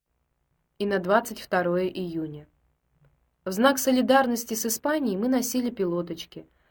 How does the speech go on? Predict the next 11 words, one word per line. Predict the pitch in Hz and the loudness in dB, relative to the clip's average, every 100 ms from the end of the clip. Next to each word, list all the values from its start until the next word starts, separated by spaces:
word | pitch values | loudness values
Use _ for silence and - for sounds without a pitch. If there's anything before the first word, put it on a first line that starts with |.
| _ - | _ -2
мой | 202 196 | 2 4
любимый | 190 214 254 214 | 2 4 2 2
головной | 180 175 170 175 180 | 2 0 0 -4 -4
убор. | 165 156 - _ _ _ - | -8 -12 -14 _ _ _ 0
Я | 240 | 4
его | 262 | 4
сразу | 262 294 311 262 | 4 4 4 6
надела, | 220 196 247 254 | 2 2 0 0
когда | - 180 175 | -2 -2 0
дети | 170 208 185 | 0 -2 -4
закричали. | 175 180 196 196 180 160 156 | -8 -6 -8 -8 -10 -10 -14